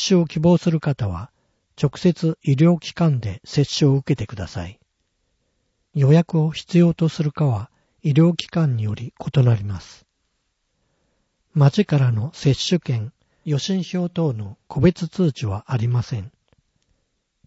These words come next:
予診票は医療機関にあります。定期接種対象者。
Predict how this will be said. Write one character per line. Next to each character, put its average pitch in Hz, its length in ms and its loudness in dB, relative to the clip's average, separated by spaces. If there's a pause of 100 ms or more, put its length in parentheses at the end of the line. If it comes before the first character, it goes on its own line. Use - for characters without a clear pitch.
予 135 160 2
診 180 260 2
票 151 300 2
は 131 220 0
医 131 140 0
療 160 200 4
機 - 140 -14
関 127 240 0
に 101 100 -4
あ 95 80 -6
り 92 80 -8
ま 90 160 -10
す。 - 240 -20 (1900)
定 180 180 2
期 175 160 -4
接 170 160 0
種 - 300 -6
対 147 240 2
象 139 260 0
者。 - 240 -12